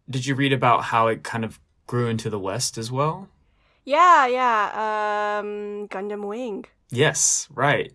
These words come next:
Speaker 1: So it wasn't, it wasn't very popular f-, in,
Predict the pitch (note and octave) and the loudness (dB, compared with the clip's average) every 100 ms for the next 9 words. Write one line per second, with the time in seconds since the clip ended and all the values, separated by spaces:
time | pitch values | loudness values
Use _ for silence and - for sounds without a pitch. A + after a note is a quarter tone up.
0 | - - C#3+ C#3 C3+ D#3 E3 D#3+ D3+ - | -6 2 6 6 8 6 6 2 2 0
1 | C#3+ C#3+ C#3+ D3+ C3+ - _ _ _ - | 2 4 4 2 0 -6 _ _ _ -14
2 | B2+ D3 C#3 C3+ - C3+ D3 D#3+ C#3 B2+ | 0 4 6 4 2 4 4 4 2 2
3 | - C3+ C3+ | 0 -2 -2